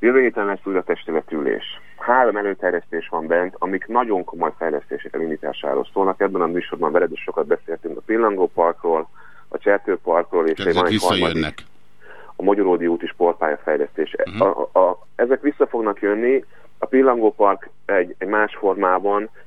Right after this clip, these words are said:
Speaker 1: csökkentettük a költségeket. Ö,
Speaker 2: Milyen mértékben?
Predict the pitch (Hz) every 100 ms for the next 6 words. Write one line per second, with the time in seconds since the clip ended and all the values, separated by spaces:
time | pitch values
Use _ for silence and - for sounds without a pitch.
0 | - 117 - 110 101 98 92 87 95 90
1 | 95 87 82 87 82 - - 85 82 80
2 | 76 - - - - 95 95 92 90 -
3 | 78